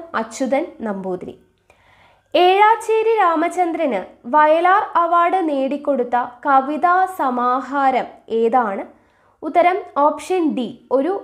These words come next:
വെർജീനിയൻ വെയിൽക്കാലം. നേപ്പാളിലെ ഓൾഡ് മോങ്ക് രാജ്യാന്തര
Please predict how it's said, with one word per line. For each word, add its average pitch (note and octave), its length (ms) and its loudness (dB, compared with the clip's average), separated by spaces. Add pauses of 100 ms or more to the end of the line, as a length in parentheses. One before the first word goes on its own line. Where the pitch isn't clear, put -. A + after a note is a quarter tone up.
(180)
വെർജീനിയൻ D#4 800 0 (280)
വെയിൽക്കാലം. A#3+ 840 -2 (1200)
നേപ്പാളിലെ G#4 840 2 (460)
ഓൾഡ് G4 500 0
മോങ്ക് F#4+ 320 -2 (200)
രാജ്യാന്തര D#4+ 640 0